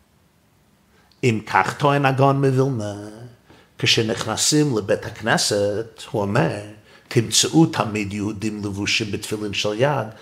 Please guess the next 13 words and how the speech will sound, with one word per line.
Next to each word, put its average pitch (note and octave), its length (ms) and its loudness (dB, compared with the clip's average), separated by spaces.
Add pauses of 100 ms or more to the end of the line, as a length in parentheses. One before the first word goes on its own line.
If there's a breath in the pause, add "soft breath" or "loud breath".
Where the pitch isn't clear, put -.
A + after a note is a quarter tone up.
(340 loud breath)
פי F3+ 260 2
שלוש G#2 580 2
יותר C3+ 500 6
מיהודים G#2 500 -4
שלבושים G#2 640 -2
בתפילין A#2 440 0
של G#2 280 0
ראש." G2+ 380 -2
למה? F2+ 320 2 (960 loud breath)
אז B2 120 4
הגאון C3 400 6
מווילנה E3+ 400 4
עושה C#3 300 0